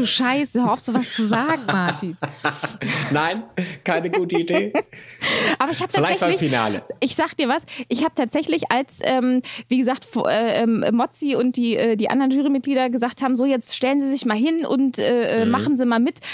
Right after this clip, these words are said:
Speaker 2: da war ich kurz, kurz davor und hab gedacht, und dann bin ich aber sitzen geblieben.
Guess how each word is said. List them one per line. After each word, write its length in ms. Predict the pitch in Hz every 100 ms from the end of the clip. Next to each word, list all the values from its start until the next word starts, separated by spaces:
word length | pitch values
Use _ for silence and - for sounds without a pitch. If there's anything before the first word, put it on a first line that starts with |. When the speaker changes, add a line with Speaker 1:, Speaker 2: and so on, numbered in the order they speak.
| -
Speaker 2:
da 140 | 233
war 120 | 233
ich 240 | 294 285 -
kurz, 580 | - 440 539 - - - _ - - - - - - -
kurz 320 | - 480 -
davor 320 | 370 359 349
und 80 | 359
hab 160 | 339 -
gedacht, 360 | 285 339 -
und 140 | 202 294
dann 500 | 247 277 277 220 180 - - - - -
bin 220 | 214 254
ich 100 | 247
aber 140 | 226
sitzen 240 | 196 - 160
geblieben. 360 | 143 147 160